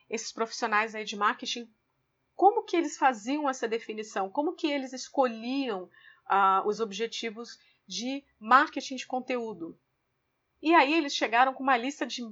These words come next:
com mais de trinta razões. Eu vou listar alguns aqui pra você. Alguns dos exemplos são: geração de leads, reconhecimento de marca, engajamento do usuário,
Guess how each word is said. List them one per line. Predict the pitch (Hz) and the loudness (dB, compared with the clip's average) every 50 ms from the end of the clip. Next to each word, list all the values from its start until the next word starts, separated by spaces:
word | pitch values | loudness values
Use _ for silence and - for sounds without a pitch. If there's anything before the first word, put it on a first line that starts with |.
| - | -10
com | _ - 240 | _ -6 -2
mais | 226 226 247 269 311 320 320 | 2 4 4 4 4 2 0
de | 330 | -2
trinta | 330 - - 254 262 285 311 320 311 - 220 | -2 -2 -4 -4 -2 0 0 0 0 0 -2
razões. | - - 240 254 226 196 190 190 175 170 160 170 - - - _ _ _ _ _ _ _ - | 0 2 2 0 0 0 -4 -4 -4 -4 -6 -10 -16 -18 -20 _ _ _ _ _ _ _ -8
Eu | 208 208 | -6 -2
vou | 214 262 294 294 294 | 2 2 2 2 4
listar | 285 330 370 370 - - - 240 247 262 - | 2 2 2 2 0 4 8 8 8 8 8
alguns | 254 269 277 226 208 233 269 330 349 381 320 214 196 - - - - _ _ _ _ _ _ _ - | 6 4 4 2 0 -2 0 0 0 -2 -4 -6 -6 -8 -12 -12 -16 _ _ _ _ _ _ _ 2
aqui | 214 233 233 - - 214 208 | 2 2 2 0 -8 -10 -6
pra | - 240 226 | -4 -4 -4
você. | 226 277 277 - - 226 220 220 | -4 -4 -6 -4 -2 -4 -4 -2
Alguns | - - 302 277 320 403 523 466 | 0 0 0 2 2 0 0 0
dos | 440 349 254 | -2 -2 0
exemplos | 233 214 202 180 233 247 247 233 - 240 247 | 0 -2 -2 -2 -2 -2 -2 -2 -4 -8 -10
são: | - - - 175 - - - _ _ _ _ _ _ _ _ _ _ _ _ _ _ _ - | -8 -6 -4 -4 -4 -4 -8 _ _ _ _ _ _ _ _ _ _ _ _ _ _ _ 0
geração | 285 320 320 311 302 - 233 208 | 4 6 6 6 4 2 -4 -4
de | 208 190 247 | -4 -2 -4
leads, | 254 247 233 226 226 196 208 214 208 - - - _ _ _ _ _ _ | -2 -2 -4 -6 -8 -12 -12 -14 -14 -16 -18 -20 _ _ _ _ _ _
reconhecimento | 247 262 262 262 240 220 208 208 - 196 196 185 185 - | -2 -2 0 -2 -4 -6 -6 -10 -10 -10 -10 -10 -10 -10
de | 190 185 233 | -12 -12 -8
marca, | 233 233 226 208 202 196 196 - - - 180 - _ | -2 0 2 4 4 2 0 -4 -8 -10 -10 -10 _
engajamento | - 233 240 240 226 226 233 208 202 196 190 202 | -8 0 2 2 2 2 0 -4 -6 -6 -8 -8
do | 185 175 | -10 -10
usuário, | 180 185 175 190 233 254 240 226 214 208 208 202 208 208 | -10 -10 -10 -2 2 4 6 6 6 6 4 4 0 -6